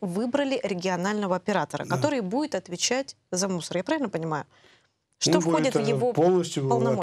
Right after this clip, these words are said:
Speaker 2: отвечать и контролировать даже, в том числе ответственность на нём. Ну, надо вот три таких важных тезиса с-, сказать, э, в начале нашего разговора. Это прежде всего права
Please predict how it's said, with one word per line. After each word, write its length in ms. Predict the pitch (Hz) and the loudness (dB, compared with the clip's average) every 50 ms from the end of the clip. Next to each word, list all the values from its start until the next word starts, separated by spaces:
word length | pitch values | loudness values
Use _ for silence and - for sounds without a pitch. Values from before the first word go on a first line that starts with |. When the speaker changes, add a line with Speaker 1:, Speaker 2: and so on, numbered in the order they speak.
| 156 135 | 0 0
Speaker 2:
отвечать 400 | 139 - - 160 175 175 175 151 | 2 2 4 4 4 2 2 -2
и 60 | 131 | -2
контролировать 800 | - - 123 123 120 120 123 120 123 147 170 175 170 160 143 120 | 0 0 0 2 2 0 0 0 2 2 4 4 4 2 0 0
даже, 240 | 120 127 113 113 107 | 0 0 0 -2 -4
в 60 | - | -2
том 160 | - 131 123 117 | -2 -2 -2 -2
числе 460 | - - - - 127 123 117 110 110 - - - - - - - | -2 -4 -2 -2 -2 -2 -2 -4 -6 -10 -16 -20 -20 -12 -6 -4
ответственность 680 | 123 113 - 139 139 135 127 - 127 117 110 104 - | -4 -2 0 0 0 0 0 0 -2 -2 -2 -2 -2
на 100 | 120 117 120 | 0 0 2
нём. 280 | 120 120 113 110 110 | 2 0 0 0 -2
Ну, 280 | 123 127 131 139 127 147 | -2 -2 -2 -4 -2 -2
надо 260 | 160 147 147 160 156 | -2 0 0 0 0
вот 100 | 151 151 143 - - - - - _ _ | -2 -4 -8 -14 -18 -20 -20 -20 _ _
три 220 | - 165 180 185 180 | 2 4 4 4 2
таких 400 | 180 165 139 - 147 131 - - | 0 -2 -2 -2 -2 -2 0 0
важных 400 | 147 156 139 123 139 135 123 - | 2 2 2 0 0 -2 0 2
тезиса 680 | - 175 175 165 151 127 - - 127 127 127 120 113 - | 2 2 4 2 0 -2 -2 0 0 0 0 0 -2 -4
с-, 240 | - - 135 - | -4 -4 -4 -4
сказать, 460 | - - - 123 117 135 143 143 139 - - - - - - - - | -4 -4 -2 -2 -2 0 -2 -4 -6 -8 -14 -18 -18 -18 -14 -8 -6
э, 60 | 123 | -4
в 220 | 113 113 113 113 | -4 -4 -2 -2
начале 400 | 113 120 123 123 - 156 139 135 | 0 0 0 2 2 2 2 2
нашего 360 | 131 131 131 - - 127 123 120 | 2 0 0 0 0 0 0 0
разговора. 500 | 127 123 120 127 127 127 120 107 101 107 | 0 0 0 0 0 0 0 0 -2 -2
Это 160 | 117 - 135 | -2 -2 -2
прежде 320 | 120 - 151 143 135 117 | 0 0 0 0 -2 -4
всего 240 | 110 - - 127 117 | -4 -4 -4 -4 -4
права 440 | 110 - 117 113 113 117 127 147 | -2 -2 0 0 0 -2 -2 -4